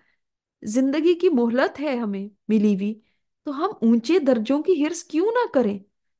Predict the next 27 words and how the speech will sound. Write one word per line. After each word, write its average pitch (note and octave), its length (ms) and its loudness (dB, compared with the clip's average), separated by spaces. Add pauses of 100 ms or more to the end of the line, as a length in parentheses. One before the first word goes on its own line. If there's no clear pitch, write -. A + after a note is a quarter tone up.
जबकि E4+ 300 -2
अल्लाह C#4+ 480 0
ताला C4+ 380 0
खुद F4+ 340 -2
हमें D#4+ 240 -4
ये E4 180 -2
हिर्स C#4 360 -2
करने A#3 440 -2
की E4 260 -4 (720)
तरफ B3 300 2
दावत G3 380 0
देता D#4 360 -6
है। G3 200 -12 (1000)
साबिकू F4+ 800 6
इला C4+ 180 4
मगफिरतिम A3+ 580 -2
मिन G#3 100 -2
रब्बिकुम G3 420 -4
व G3 40 -2
जन्नतिन, F#3+ 540 -4 (600)
स-, - 220 -6
सबकत F#4 560 4
ले G4+ 140 8
जाओ D4+ 260 6
एक B3+ 180 4
दूसरे A3 420 0
से, G#3 200 -12